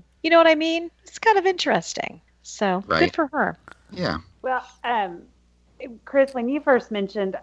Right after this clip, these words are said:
Speaker 3: I surprised
Speaker 1: You sh-
Speaker 3: an adult, I was like, "Who in the world did I surprise?" I forgot I surprised Scott. That was thirteen years ago.
Speaker 1: I know. That's, like, the
Speaker 3: <laughs>
Speaker 1: big story.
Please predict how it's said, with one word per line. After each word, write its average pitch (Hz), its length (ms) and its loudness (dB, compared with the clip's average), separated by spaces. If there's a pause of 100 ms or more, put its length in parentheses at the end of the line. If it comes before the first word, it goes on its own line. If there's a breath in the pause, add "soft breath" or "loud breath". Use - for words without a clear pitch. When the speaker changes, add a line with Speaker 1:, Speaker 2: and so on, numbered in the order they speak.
Speaker 3:
I 202 180 2
surprised 190 520 2
Speaker 1:
You 233 60 4
sh- - 100 8
Speaker 3:
an 165 60 0
adult, 190 500 2 (500)
I 226 160 0
was 269 180 -4
like, 190 380 -8 (540)
"Who 320 160 4
in 359 60 6
the 339 60 6
world 269 220 8
did 262 100 4
I 226 140 6
surprise?" 233 400 2
I 269 80 8
forgot 220 380 4
I 233 100 8
surprised 214 560 2
Scott. 190 320 2
That 226 140 0
was 254 160 -4
thirteen 220 400 -2
years 233 240 2
ago. 180 360 4 (120)
Speaker 1:
I 330 320 8
know. 370 520 8
That's, 294 320 4
like, 359 240 4
the 381 200 4
Speaker 3:
<laughs> - 20 -20
Speaker 1:
big 285 320 0
story. 233 1040 -2